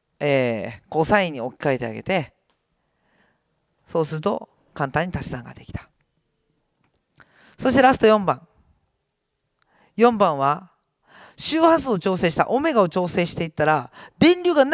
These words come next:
れなくなったんだって。え、そんなことあんのって思うんだけど、実際に考えてみよう、式を。抵抗に流れる電流はこれ。オメガの値、ここを調整したら、電流がゼロになったんだ、常に。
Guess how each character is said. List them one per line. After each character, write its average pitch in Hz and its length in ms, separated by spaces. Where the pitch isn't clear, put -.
れ 381 80
な 370 140
く 269 80
な 202 100
っ - 40
た 160 120
ん 127 60
だ 101 60
っ - 20
て。 - 200
え、 269 120
そ 311 200
ん 320 60
な 359 80
こ 349 80
と 359 100
あ 262 60
ん 233 60
の 226 80
っ 196 40
て 180 100
思 175 120
う 165 40
ん - 20
だ 127 80
け 117 80
ど、 123 240
実 180 120
際 220 140
に 185 40
考 208 240
え 247 40
て 220 120
み 156 60
よ 135 40
う、 123 40
式 - 260
を。 - 100
抵 269 220
抗 254 180
に 240 80
流 226 120
れ 240 80
る 196 60
電 151 180
流 143 80
は 131 100
こ 120 160
れ。 123 220
オ 285 140
メ 330 140
ガ 196 120
の 135 140
値、 123 240
こ - 160
こ 147 200
を 180 140
調 190 180
整 196 100
し 170 60
た 160 140
ら、 151 280
電 277 160
流 269 80
が 240 100
ゼ 254 300
ロ 311 100
に 220 60
な 143 100
っ - 20
た 120 120
ん 98 40
だ、 - 120
常 202 320
に。 98 80